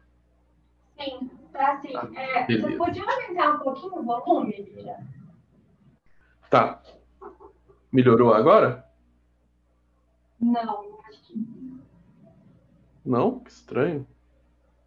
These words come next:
Speaker 2: Ixi. Tá muito baixo?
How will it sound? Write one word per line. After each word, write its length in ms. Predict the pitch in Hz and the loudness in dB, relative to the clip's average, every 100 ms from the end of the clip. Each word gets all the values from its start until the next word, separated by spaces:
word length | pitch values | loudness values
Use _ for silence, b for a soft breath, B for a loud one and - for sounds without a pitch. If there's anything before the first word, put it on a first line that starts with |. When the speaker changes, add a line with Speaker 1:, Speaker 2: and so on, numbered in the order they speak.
| _ - - - - - _ _ _ _ _ _ _ - - - | _ -6 -4 -4 -6 -14 _ _ _ _ _ _ _ -18 -18 -12
Speaker 2:
Ixi. 440 | - - - - _ _ _ _ _ _ _ _ _ _ | -12 -12 -14 -20 _ _ _ _ _ _ _ _ _ _
Tá 120 | 131 | 0
muito 280 | 147 156 202 | 4 2 2
baixo? 480 | - 240 359 - - | 4 4 4 -4 -14